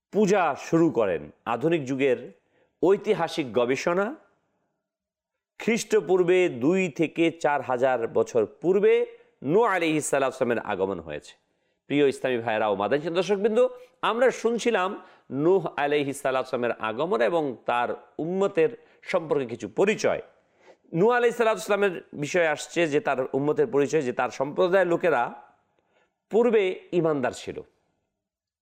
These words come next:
এক আল্লাহর ইবাদত করত, পরকালে বিশ্বাসী ছিল, তারা ভালো নেক কাজ করত। সেসব লোক যারা নেককার ছিল তাদের মধ্যে কয়েকজন বিশিষ্ট ব্যক্তি ছিল।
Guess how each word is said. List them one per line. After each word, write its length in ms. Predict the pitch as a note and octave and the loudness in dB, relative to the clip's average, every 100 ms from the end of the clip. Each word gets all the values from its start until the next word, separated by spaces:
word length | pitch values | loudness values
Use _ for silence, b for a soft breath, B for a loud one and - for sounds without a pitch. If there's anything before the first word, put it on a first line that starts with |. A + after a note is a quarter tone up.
| _ _ _ _ | _ _ _ _
এক 180 | B2 C3+ | -4 -2
আল্লাহর 340 | B2+ B2+ A#2+ A#2 | 0 0 0 0
ইবাদত 360 | G#2+ G#2+ G2+ - | 0 -2 -4 -4
করত, 380 | F#2+ - F#2 F#2 _ _ _ b b b - | -8 -6 -10 -10 _ _ _ b b b -2
পরকালে 460 | C#3+ C#3+ C#3+ C3 | 0 0 0 0
বিশ্বাসী 420 | A#2+ A#2+ - A#2 G#2+ | -2 -4 -6 -8 -10
ছিল, 320 | - F#2+ F#2+ A#2 _ _ - | -10 -6 -6 -8 _ _ -6
তারা 220 | A2 A2+ | -4 -4
ভালো 360 | E2 F#2+ A2+ | -4 -2 0
নেক 200 | G#2 G#2+ | -2 -4
কাজ 220 | - A2 - | -6 -8 -8
করত। 220 | E2+ - | -12 -10
সেসব 420 | - F3 G#3 D3+ | -8 -4 -2 0
লোক 380 | C#3+ C#3 - - _ _ _ _ _ _ - | 0 0 -2 -18 _ _ _ _ _ _ -4
যারা 240 | C3 B2+ | -2 -2
নেককার 340 | A#2 D3 - | -2 -2 -2
ছিল 200 | F#3+ F3+ | -2 -2
তাদের 240 | D#3+ D#3+ D#3+ | 0 0 0
মধ্যে 180 | D#3+ D3 | 0 -2
কয়েকজন 360 | D3 C#3 C#3 C3 | 0 0 -2 -4
বিশিষ্ট 540 | G#2+ C#3+ - F3 - | -4 -6 -6 -4 -2
ব্যক্তি 340 | B2 A#2 - F#2 | 0 -2 -4 -14
ছিল। 280 | - - | -14 -14